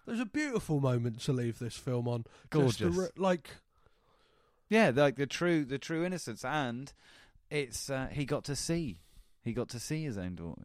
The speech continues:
Speaker 2: you know.
Speaker 1: Yeah, and, like
Speaker 2: That's the daughter that he's, they, they've been arguing earlier on about the film. He's been saying,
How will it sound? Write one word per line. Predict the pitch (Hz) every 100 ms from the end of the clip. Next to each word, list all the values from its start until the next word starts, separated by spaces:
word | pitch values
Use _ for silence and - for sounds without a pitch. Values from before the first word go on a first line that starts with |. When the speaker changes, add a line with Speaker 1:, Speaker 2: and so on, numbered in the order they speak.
| -
Speaker 2:
you |
know. | 98 95 -
Speaker 1:
Yeah, | 165 104 - _ _ _ -
and, | 131 139
like | 139 143 - - -
Speaker 2:
That's | 127 -
the |
daughter | 120 120 104
that | 107 104
he's, | 107
they, | 98 104 107 98
they've | 98 104
been | 101
arguing | 104 107 104 107 110 104
earlier | 104 104 107 107
on | 110 110
about | 98 90
the | 78
film. | - 104 107
He's | 107 98
been | 98
saying, | - 101